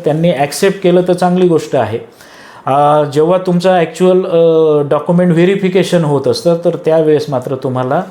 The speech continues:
या आर्थिक वर्षाचं डॉक्युमेंट काढून तिथं सबमिट करणं गरजेचं असतं. बऱ्याचशा विद्यार्थ्यांना स्कॉलरशिपसाठी सुद्धा हे डॉक्युमेंट लागत असतं, नॉन क्रिमी लेअर वगैरे, तर अशा विद्यार्थ्यांनी सुद्धा त्या ठिकाणी या आर्थिक वर्षाचं,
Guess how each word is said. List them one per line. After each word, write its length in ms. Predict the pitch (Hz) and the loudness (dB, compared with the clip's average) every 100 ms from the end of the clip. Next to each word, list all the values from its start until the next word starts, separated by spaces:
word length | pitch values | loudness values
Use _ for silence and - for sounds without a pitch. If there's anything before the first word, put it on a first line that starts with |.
| - - - | -16 -20 -6
या 260 | 110 135 170 | 0 2 2
आर्थिक 480 | 170 139 - 143 131 | 0 -2 -4 -6 -2
वर्षाचं 500 | 120 131 117 139 139 120 | -2 -2 -4 -4 -6 -4
डॉक्युमेंट 460 | 113 120 117 113 | -4 -4 -6 -6
काढून 360 | 113 110 139 110 98 | -4 -2 -2 -4 -6
तिथं 200 | 117 120 | -4 -2
सबमिट 320 | 120 107 110 | -2 -4 -6
करणं 340 | 104 107 110 104 | -6 -6 -6 -6
गरजेचं 400 | 101 110 110 117 | -6 -6 -4 -4
असतं. 280 | - - 117 - - - - | -4 -4 -4 -6 -20 -20 -6
बऱ्याचशा 360 | 123 135 131 135 | -2 -2 0 -2
विद्यार्थ्यांना 580 | 131 123 127 127 127 127 | -2 -2 -2 -2 -4 -4
स्कॉलरशिपसाठी 920 | - 120 131 127 143 131 123 113 117 | -4 -2 0 -2 -4 -6 -4 -4 -6
सुद्धा 280 | 117 113 113 | -6 -4 -4
हे 180 | 113 | -4
डॉक्युमेंट 480 | 113 107 110 110 110 | -4 -6 -6 -8 -6
लागत 300 | 107 104 101 | -6 -4 -6
असतं, 340 | 101 - 107 104 | -8 -8 -8 -8
नॉन 220 | 107 104 98 | -8 -8 -8
क्रिमी 300 | 98 101 101 | -8 -6 -8
लेअर 140 | 101 | -8
वगैरे, 300 | 101 113 107 | -4 -4 -4
तर 360 | - - - 101 | -8 -18 -12 -8
अशा 240 | 110 131 | -4 -2
विद्यार्थ्यांनी 640 | 120 110 113 110 107 107 | -2 -2 -2 -2 -8 -8
सुद्धा 320 | 107 98 139 185 - - - | -8 -6 -6 -6 -12 -20 -8
त्या 100 | 117 | -4
ठिकाणी 420 | 107 110 104 120 185 190 - _ - - - - _ - | -4 -6 -6 -6 -8 -10 -20 _ -20 -20 -20 -20 _ -8
या 260 | 117 151 160 | -2 0 -2
आर्थिक 420 | 120 107 120 110 | -4 -6 -6 -4
वर्षाचं, 480 | 104 90 101 117 | -6 -4 -4 -4